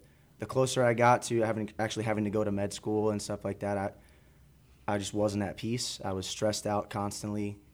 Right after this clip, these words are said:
a lot of homework, had no, like, social life. It was, it was not enjoyable. It was not a good time. And I realized I just, it kinda just clicked one time when we were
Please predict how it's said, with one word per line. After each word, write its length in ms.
a 40
lot 200
of 80
homework, 360
had 140
no, 180
like, 300
social 400
life. 240
It 40
was, 160
it 880
was 100
not 180
enjoyable. 380
It 20
was 100
not 140
a 40
good 180
time. 400
And 400
I 80
realized 380
I 60
just, 140
it 180
kinda 180
just 140
clicked 260
one 160
time 260
when 120
we 80
were 220